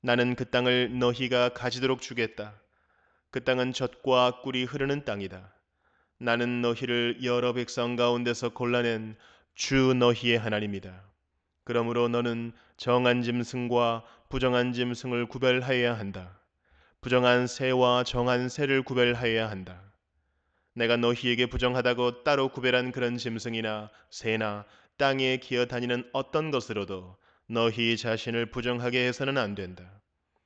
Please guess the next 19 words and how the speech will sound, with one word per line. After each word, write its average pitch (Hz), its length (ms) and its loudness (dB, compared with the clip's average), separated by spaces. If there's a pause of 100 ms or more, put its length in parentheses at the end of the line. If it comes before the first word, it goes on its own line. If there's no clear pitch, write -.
(160)
나 131 400 2
주가 120 300 -2
거룩하니 113 760 -6 (300)
너희도 117 640 4
나에게 117 380 0
거룩한 131 480 -2
사람이 139 400 -2
되어야 113 420 0
한다. 92 420 -14 (600)
나는 120 340 0
너희를 120 480 2
뭇 127 320 -4
백성 135 480 -4
가운데서 127 520 2
골라서 98 760 -4 (380)
나의 117 240 2
백성이 123 380 0
되게 117 200 -2
하였다. 101 560 -10